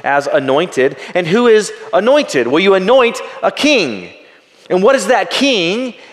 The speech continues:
expected to do? That king is expected to defeat his enemies and usher in eschatological peace, shalom.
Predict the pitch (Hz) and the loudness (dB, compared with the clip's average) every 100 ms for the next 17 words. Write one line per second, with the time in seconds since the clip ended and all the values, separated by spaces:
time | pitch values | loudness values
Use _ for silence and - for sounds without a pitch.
0 | - 151 - - 180 - 175 156 165 185 | -10 -8 -6 -6 -6 -6 -10 -8 -2 0
1 | 110 92 - - _ - - 156 180 147 | 0 -4 -10 -20 _ -10 -8 -6 -4 -4
2 | 123 - 156 - 131 - 127 110 - 185 | -8 -4 -4 -4 -8 -8 -8 -8 -6 -4
3 | 214 170 131 117 151 226 - _ _ _ | -2 -4 -4 -6 -6 -8 -12 _ _ _
4 | _ _ _ _ 123 123 - 135 - 156 | _ _ _ _ -14 -12 -8 -6 -4 -6
5 | - 151 120 123 151 - _ _ _ 147 | -6 -4 -4 -4 -10 -18 _ _ _ -8
6 | - - 143 135 123 127 - 120 160 131 | -8 -6 -2 0 -2 -4 -8 -10 -10 -10
7 | - - - _ - _ _ - - 143 | -10 -12 -14 _ -20 _ _ -10 -4 0
8 | 127 135 104 90 92 | 2 2 -2 -6 -16